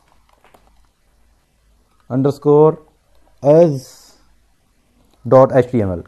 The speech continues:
control S to save, रिफ्रेश। ये देखें ये क्लिक हेयर का साइन यहाँ पे आ चुका है।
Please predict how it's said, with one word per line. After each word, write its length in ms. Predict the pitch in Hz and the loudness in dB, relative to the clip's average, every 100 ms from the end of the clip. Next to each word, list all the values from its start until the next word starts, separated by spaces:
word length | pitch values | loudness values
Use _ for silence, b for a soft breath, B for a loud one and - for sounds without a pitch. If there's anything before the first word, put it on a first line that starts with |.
| - | -6
control 300 | 127 139 139 | 0 2 2
S 100 | - | 0
to 60 | 131 | -4
save, 480 | 196 202 196 202 196 - _ _ _ _ _ _ _ - | 2 4 4 2 -2 -18 _ _ _ _ _ _ _ -8
रिफ्रेश। 460 | 131 160 185 180 156 | -2 0 2 0 0
ये 100 | 175 | 0
देखें 140 | 160 165 | 0 -2
ये 180 | 175 180 _ | -4 -6 _
क्लिक 220 | 139 143 | -8 -4
हेयर 140 | 147 127 | -2 0
का 160 | 143 143 | -2 -2
साइन 240 | - 127 127 | -6 -6 -6
यहाँ 140 | 117 | -6
पे 80 | 123 | -10
आ 140 | 101 | -14
चुका 220 | - | -14
है। 60 | - | -20